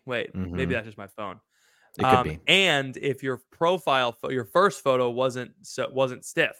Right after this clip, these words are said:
Speaker 1: Like if you had more energy in some of your photos, this photo could show some of your, like,
Speaker 2: Hundred
Speaker 1: emotional
Speaker 2: percent.
Speaker 1: range.
Speaker 2: Yeah.
Speaker 1: You know? And at
Speaker 2: Yeah.
Speaker 1: least you're not smoking a pipe.
Speaker 2: Yeah, if you were smoking a pipe, this would be game over. Delete.
Speaker 1: Game over.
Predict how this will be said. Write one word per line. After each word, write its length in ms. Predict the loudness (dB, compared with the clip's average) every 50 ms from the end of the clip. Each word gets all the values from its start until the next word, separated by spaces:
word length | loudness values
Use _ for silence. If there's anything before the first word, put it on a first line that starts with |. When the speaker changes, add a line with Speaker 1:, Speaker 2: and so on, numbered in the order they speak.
| _ _ _ _ _ _ -6
Speaker 1:
Like 140 | -4 -4 -4
if 100 | -4 -6
you 120 | -6 -2
had 260 | 2 2 2 2 2
more 340 | -2 -4 -2 -2 -2 -2 -2 0
energy 540 | 0 0 2 0 -2 -2 -4 -6 -6 -4 -6
in 240 | -6 -6 -6 -6 -6
some 200 | -4 -4 -4 -2 -2
of 40 |
your 100 | -4 -4
photos, 380 | -2 0 0 0 0 -2 -4 -6
this 260 | -4 -4 -4 -4 -4
photo 300 | -4 0 0 0 0 0 -4
could 200 | -4 -10 -12 -12
show 340 | -10 -4 0 0 0 0
some 260 | 0 -4 -4 -6 -4 -4
of 140 | -6 -6
your, 140 | -6 -6 -4
like, 180 | -2 -4 -4 -6
Speaker 2:
Hundred 540 | -8 -16 -16 -12 -6 -2 -2 0 0 0 0
Speaker 1:
emotional 360 | -2 -2 -4 -4 -6 -6 -6
Speaker 2:
percent. 160 | -6 -8 -8
Speaker 1:
range. 680 | -6 -6 -6 -8 -10 -12 -16 -20 _ _ -20 -20 -20 _ _ _
Speaker 2:
Yeah. 200 | -4 -4 -2 -2
Speaker 1:
You 60 | 0 0
know? 280 | 2 2 2 0 -2 -10 _ _ _ _ _ _
And 140 | 2 4 4
at 80 | 4 4
Speaker 2:
Yeah. 40 | 2
Speaker 1:
least 180 | 0 -2 0 0
you're 80 | 2
not 180 | 2 2 2 0
smoking 320 | -2 -2 -2 -2 -2 -4
a 60 | -6
pipe. 260 | -4 -4 -6 -6 -8 -10 _ _ _ _ _ _ _ _ _ _ _ _ _ _ _ -20 -20 _ -6
Speaker 2:
Yeah, 260 | 0 2 2 2 2
if 180 | 2 0 2 4
you 80 | 4
were 60 | 4
smoking 300 | 4 4 2 2 2 0
a 40 | 0
pipe, 200 | 2 2 2 2
this 140 | 0 -2 -4
would 100 | -4 -4
be 100 | -4 -4
game 300 | -4 -2 -2 -2 -2 -2
over. 460 | -4 -4 -4 -4 -4 -4 -4 -6 -8 -10 -6
Delete. 300 | -4 -4 -4 -2 -4 -4
Speaker 1:
Game 80 | -4
over. 200 | -4 -6 -8 -10